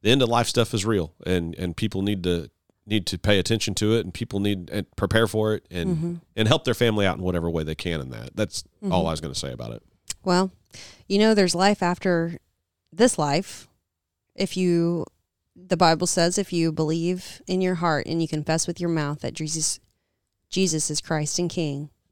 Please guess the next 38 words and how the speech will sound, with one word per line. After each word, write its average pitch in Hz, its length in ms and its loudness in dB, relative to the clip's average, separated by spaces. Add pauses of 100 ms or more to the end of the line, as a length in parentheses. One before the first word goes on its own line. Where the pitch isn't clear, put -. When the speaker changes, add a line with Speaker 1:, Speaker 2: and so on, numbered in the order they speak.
(1500)
Speaker 2:
then 160 180 2
you 156 240 2
will 160 160 2
be 160 140 2
accepted 170 520 -2
and 170 160 0
have 160 160 -2
eternal 165 380 -2
life. 165 320 -4
So, 160 340 0 (140)
uh, 160 240 -6
that's 180 160 -2
something, 202 400 0
that's 214 220 0
a - 40 -2
serious 233 360 2
conversation 202 640 0
that 151 240 0
I 170 80 -4
think 180 240 -2 (180)
every 175 300 0
individual 156 480 0
should 160 180 -2
be 160 140 -2
having, 156 420 -2 (380)
especially 311 460 6
with 185 340 2
things 190 260 4
going 170 240 2
on 160 200 2
right 131 160 -2
now 151 260 0
in 147 60 -2
the 131 60 -2
world. 147 320 0
I 147 60 -2
mean, 151 320 0 (800)
um, 160 580 0